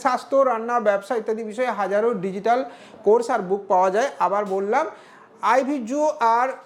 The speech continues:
অরিওর প্লাস মূলত অনলাইন মার্কেটিং এবং সফটওয়্যারের জন্য এই প্ল্যাটফর্মগুলো কিন্তু বিখ্যাত। এবং ইমপ্যাক্ট বা শেয়ার এসএল বা Canva, হস্টিঞ্জারের মতো বড় বড় সফটওয়্যার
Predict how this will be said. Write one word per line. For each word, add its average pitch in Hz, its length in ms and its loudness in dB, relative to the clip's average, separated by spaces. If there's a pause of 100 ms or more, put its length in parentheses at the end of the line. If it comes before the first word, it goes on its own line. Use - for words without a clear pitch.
(340)
অরিওর 269 520 2 (300)
প্লাস 202 280 2 (260)
মূলত 269 240 -2 (220)
অনলাইন 262 300 0 (100)
মার্কেটিং 269 360 0 (120)
এবং 240 100 -4 (140)
সফটওয়্যারের 247 480 2
জন্য 254 120 -2 (120)
এই 202 120 0
প্ল্যাটফর্মগুলো 208 540 -2 (100)
কিন্তু 214 200 -4 (160)
বিখ্যাত। 202 300 0 (580)
এবং 269 180 0 (480)
ইমপ্যাক্ট 302 360 0 (100)
বা 277 120 2 (520)
শেয়ার 269 240 2 (280)
এসএল 262 280 0 (340)
বা 220 120 4 (180)
Canva, 240 400 2 (480)
হস্টিঞ্জারের 262 760 -2
মতো 240 160 -2 (120)
বড় 196 200 2
বড় 226 120 2 (200)
সফটওয়্যার 240 480 2